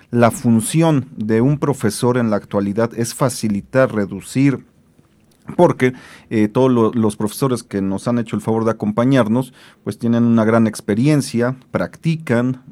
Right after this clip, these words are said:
eh, ha-, hacen tanto academia como praxis jurídica, y por lo tanto con ello, pues sí nos, eh,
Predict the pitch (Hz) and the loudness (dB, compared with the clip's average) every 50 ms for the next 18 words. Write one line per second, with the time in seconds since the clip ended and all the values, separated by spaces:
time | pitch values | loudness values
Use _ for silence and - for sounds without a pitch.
0 | - - 101 95 92 92 92 92 92 92 95 92 - - 87 - - - 110 107 | -10 -6 -6 -4 -4 -4 -4 -4 -4 -4 -4 -6 -6 -8 -10 -10 -6 -6 -4 -2
1 | 107 110 113 110 - 98 95 - - 92 - - 101 92 110 131 143 143 135 127 | -2 -2 -2 -2 -2 -2 -2 -2 -4 -4 -2 -2 -2 0 2 2 2 4 2 2
2 | 120 117 - - 92 92 95 87 - 110 110 - - - - - - 104 147 151 | 0 -2 -4 -6 -6 -6 -6 -4 -4 -4 -4 -6 -8 -16 -12 -8 -4 -2 0 0
3 | 156 131 123 - - 139 147 147 - - - - - - _ - 208 190 180 180 | 2 0 -2 -2 -4 -4 -6 -6 -8 -14 -20 -20 -20 -14 _ -2 0 0 0 0
4 | - 170 143 131 127 123 - 139 131 127 131 131 - - 123 127 135 131 120 110 | -2 -2 0 0 -2 0 0 0 0 0 0 -2 -2 0 2 2 2 2 2 2
5 | 127 127 123 - 104 98 - - 120 117 117 110 107 - - 87 104 98 98 95 | 0 -2 -2 -4 -6 -6 -4 -2 -2 0 0 -2 -4 -6 -6 -6 -4 -4 -2 -2
6 | 92 92 92 - | -4 -4 -6 -6